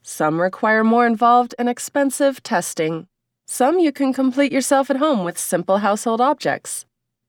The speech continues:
But if you care at all about how well you're doing in the longevity game, it's worth paying attention to some of them. Number one,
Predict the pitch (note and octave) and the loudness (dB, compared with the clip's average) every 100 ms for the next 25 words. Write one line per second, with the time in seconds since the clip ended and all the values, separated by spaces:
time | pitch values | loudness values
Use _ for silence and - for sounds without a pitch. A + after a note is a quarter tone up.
0 | _ _ - C#4 C#4+ C#4 - D4+ F4+ D#4+ | _ _ 0 2 4 2 2 2 4 4
1 | G3+ G#3 G#3 G3 - A3 A#3+ A3 A3 A#3+ | 4 2 2 0 0 0 2 2 2 2
2 | A3+ G#3 G#3 G#3+ G#3 F#3+ F#3+ F#3+ F#3 G#3 | 2 2 2 2 2 2 2 0 0 -2
3 | A3 A3+ G#3 F3+ D#3+ D#3+ _ A3+ A3 - | 0 -2 2 2 2 -2 _ -4 -4 -2
4 | A#3+ C#4 - - C#4+ D#4 D#4 D4+ D4 B3 | 0 0 -2 -4 0 0 0 0 0 0
5 | A#3+ A3+ A3 C#4 A3 E3 D#3+ D3 E3+ _ | -2 -4 -2 0 0 0 -2 -2 -6 _
6 | _ _ _ _ _ _ _ G#3+ A3+ B3 | _ _ _ _ _ _ _ 0 2 2
7 | B3 G#3 E3+ C#3+ | 2 2 0 -2